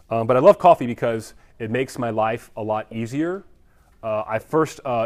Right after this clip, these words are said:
enjoy its taste, and second, it gives me all this energy. I can, like, study in the morning. I can wake up. It's wonderful. Um, but I would be crazy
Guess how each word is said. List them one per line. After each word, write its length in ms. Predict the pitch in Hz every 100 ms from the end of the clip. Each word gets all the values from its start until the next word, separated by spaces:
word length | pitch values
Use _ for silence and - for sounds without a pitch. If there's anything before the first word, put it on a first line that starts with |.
| 120
enjoy 480 | 117 104 117 127 135
its 240 | 117 -
taste, 420 | - 127 107 -
and 140 | 117 104
second, 320 | 147 139 107
it 60 |
gives 200 | 101 98
me 120 | 110 104
all 160 | 101
this 160 | 101 -
energy. 460 | 120 127 120 131 107
I 60 |
can, 140 | 95 95
like, 200 | 92 -
study 340 | - 110 113
in 80 | 107
the 60 |
morning. 320 | 98 110 117 95
I 20 |
can 160 | 92
wake 220 | 92 107 127
up. 120 | 120
It's 120 | -
wonderful. 380 | 120 107 - - _ - - - - - - -
Um, 320 | 135 131 110 -
but 140 | 127 127
I 120 | 156
would 120 | 196
be 100 | 233
crazy 560 | 214 226 165 113 110